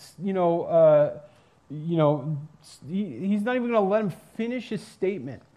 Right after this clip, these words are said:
He's like, "I don't care what, I, you, it's fine. We're good. You, you, I see the humility all over you." You smell like pig crap, <laughs> right? You look like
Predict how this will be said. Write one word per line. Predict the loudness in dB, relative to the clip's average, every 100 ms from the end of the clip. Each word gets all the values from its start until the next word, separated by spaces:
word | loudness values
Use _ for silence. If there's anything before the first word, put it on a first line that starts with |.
| _ _ _ _ _ _ _ _ _ _ _
He's | -4 0
like, | -2 -2
"I | -6 -6
don't | -2 0 0 -2
care | -8 -4 -2 -2 -2
what, | -2 0 0 -2
I, | -2 -2 -4 -12 -8
you, | -6 -6 -8 -10 -8 -8 -8 -10
it's | -6
fine. | 0 0 -2 -10 -16 -16 -8
We're | -4 -2 -2 0 6
good. | 6 6 4 -4
You, | -4 -2
you, | 0 2
I | 2 0
see | -4 -6
the | -6
humility | -4 -2 0 2
all | 2
over | 0 -2
you." | -6 -8 _ _ _ _ _ -8
You |
smell | -8 -4 0 2
like | 2 2 -2 -8
pig | -4 -4 -4
crap, | 0 2 2 0 -8 -16 -16 -16 -20 -20 -20 -20
<laughs> | -20 _ _ _ _ -4
right? | -2 2
You | 2 4
look | 6 4 4
like | 4 4